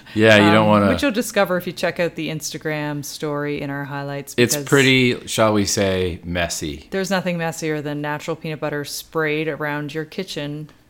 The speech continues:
Speaker 2: Like,
Speaker 1: You're not human if you, if you watch that film, or watch, <laughs> watch that film, watch that video and not laugh,
Speaker 2: I know.
Speaker 1: because
Speaker 2: I wish we'd have
Speaker 1: it's
Speaker 2: captured it a little
Speaker 1: hilarious.
Speaker 2: more accurately. A bit of it's a
Speaker 1: I know.
Speaker 2: blur, but you can hear our reaction. And then the
Speaker 1: I was a
Speaker 2: worst
Speaker 1: camera person, so
Speaker 2: You can hear
Speaker 1: I ran.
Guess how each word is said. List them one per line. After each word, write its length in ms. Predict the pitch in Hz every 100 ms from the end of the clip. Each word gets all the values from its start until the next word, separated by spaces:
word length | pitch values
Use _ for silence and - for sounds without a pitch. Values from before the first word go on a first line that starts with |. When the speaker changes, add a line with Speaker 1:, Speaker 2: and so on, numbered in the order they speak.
| _ _ _
Speaker 2:
Like, 200 | 160 147
Speaker 1:
You're 160 | 135 147
not 160 | 147 127
human 380 | 147 131 110
if 160 | 98 -
you, 100 | 101 - -
if 160 | 101
you 100 | 101
watch 320 | 98 110 - 113
that 200 | 104 107
film, 460 | - 101 92 82 -
or 120 | 95
watch, 380 | 85 87 110 -
<laughs> 0 |
watch 300 | 110 - -
that 240 | 98 85 -
film, 200 | 87 80 85 - -
watch 240 | 117 131 -
that 160 | 135
video 540 | 101 113 113 90 85 -
and 240 | 85 87
not 280 | 90 92 90
laugh, 440 | 87 80 82 - 175
Speaker 2:
I 120 | 170
know. 160 | 160 151
Speaker 1:
because 300 | 147 - -
Speaker 2:
I 60 | 208
wish 160 | 226
we'd 60 | 349
have 20 | 285
Speaker 1:
it's 40 | 262
Speaker 2:
captured 240 | 233 233 214 202
it 80 |
a 40 | 190
little 20 |
Speaker 1:
hilarious. 160 | 190 190
Speaker 2:
more 160 | 180
accurately. 540 | 170 170 170 151 151 -
A 80 | 165
bit 160 | 220
of 100 | 233
it's 160 | 240 -
a 100 | 190
Speaker 1:
I 60 |
know. 60 | 190
Speaker 2:
blur, 200 | 175 180
but 140 | 190 -
you 120 | 170
can 140 | 165
hear 200 | 160 170 165
our 140 | 160
reaction. 720 | 156 151 151 151 - 151 147
And 140 | - 185
then 120 | 190
the 80 | 180
Speaker 1:
I 160 | 196
was 120 | 127 123
a 40 |
Speaker 2:
worst 60 | -
Speaker 1:
camera 260 | 110 101
person, 380 | 92 85 - 76
so 320 | - 85 78 214
Speaker 2:
You 80 |
can 120 | 208 226
hear 100 | 240
Speaker 1:
I 60 | 107
ran. 400 | 98 95 82